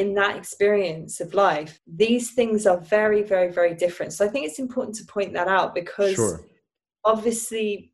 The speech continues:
Speaker 1: the dynamics are so very, very different. That's, that's kind of important to just add in there.
Speaker 2: Definitely,
Speaker 1: Um,
Speaker 2: yeah.
Speaker 1: so yeah, yeah.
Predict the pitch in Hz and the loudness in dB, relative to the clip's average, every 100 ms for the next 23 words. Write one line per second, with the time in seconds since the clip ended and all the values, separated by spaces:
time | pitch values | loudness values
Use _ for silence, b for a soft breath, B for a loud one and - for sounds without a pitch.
0 | - 202 202 208 202 214 233 233 214 - | 2 2 4 2 4 4 2 2 -2 -6
1 | 180 - 214 202 196 202 208 202 185 175 | -6 0 0 0 0 2 2 2 0 0
2 | 175 175 175 160 160 _ _ _ _ _ | -2 -2 -8 -10 -12 _ _ _ _ _
3 | _ _ _ - 226 208 - 226 226 - | _ _ _ -6 -6 -8 -12 -12 -10 -4
4 | 208 190 185 175 - 165 165 - 170 165 | -2 -2 -6 -8 -10 -12 -12 -12 -12 -12
5 | 165 - 165 165 170 170 175 160 160 160 | -12 -10 -8 -8 -8 -8 -10 -10 -10 0
6 | 107 110 127 98 - 87 87 87 90 _ | 0 0 -8 -10 -8 -10 -8 -12 -16 _
7 | _ _ _ - - 196 180 - - _ | _ _ _ -2 -2 2 0 0 -14 _
8 | - - | -2 -2